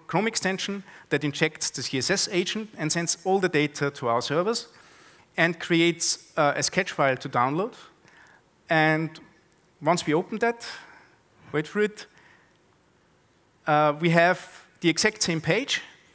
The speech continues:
and also with the dom structure intact. And this also means that we have information about all the symbols we are using, uh, in our symbol library,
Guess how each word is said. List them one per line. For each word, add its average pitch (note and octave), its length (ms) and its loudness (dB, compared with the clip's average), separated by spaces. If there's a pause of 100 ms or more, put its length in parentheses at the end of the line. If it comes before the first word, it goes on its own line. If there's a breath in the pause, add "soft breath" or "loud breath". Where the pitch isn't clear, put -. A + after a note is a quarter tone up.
(380 loud breath)
and G3 340 2 (200)
also G3+ 300 2
with F3+ 340 -2
the F3 80 2
dom E3 220 2
structure - 440 -2
intact. B2+ 540 -6
And D#3 200 -2
this F#3+ 180 -2
also G3+ 300 0
means G3 240 -2
that E3 180 -2
we E3 80 -4
have D#3 320 0 (300 loud breath)
information E3+ 520 2
about E3 260 2
all G3 260 2
the A3 100 -2
symbols F#3 580 2 (380 loud breath)
we D#3+ 240 4
are D#3 60 6
using, F3+ 760 -2 (340 loud breath)
uh, D3 240 4
in F#3+ 280 -2
our C#3 220 4
symbol G#3 260 0
library, F3+ 640 2